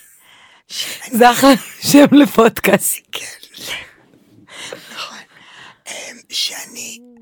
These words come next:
Speaker 1: אני כאילו רוצה להגיד לך שאני באיזשהו שלב בחיים שלי הבנתי שאם אני אראה ג'וק, אני לא יכולה לקפוץ על השולחן ולצעוק, "מה,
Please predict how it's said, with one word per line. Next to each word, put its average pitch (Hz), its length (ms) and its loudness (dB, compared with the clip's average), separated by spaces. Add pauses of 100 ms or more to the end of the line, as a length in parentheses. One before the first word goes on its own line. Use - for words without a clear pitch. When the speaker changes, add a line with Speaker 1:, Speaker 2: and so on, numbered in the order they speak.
(800)
Speaker 1:
אני - 300 -18
כאילו - 360 -18
רוצה - 260 -16
להגיד - 320 -16
לך - 180 -14
שאני - 520 -16
באיזשהו - 320 -18
שלב - 260 -16
בחיים - 320 -18
שלי - 260 -20 (640)
הבנתי - 640 -18 (580)
שאם - 180 -18 (520)
אני - 120 -18
אראה - 200 -16
ג'וק, - 240 -14
אני - 80 -20
לא - 40 -16
יכולה - 480 -16 (600)
לקפוץ - 480 -20
על - 100 -18
השולחן - 640 -18
ולצעוק, - 380 -20 (360)
"מה, - 60 -20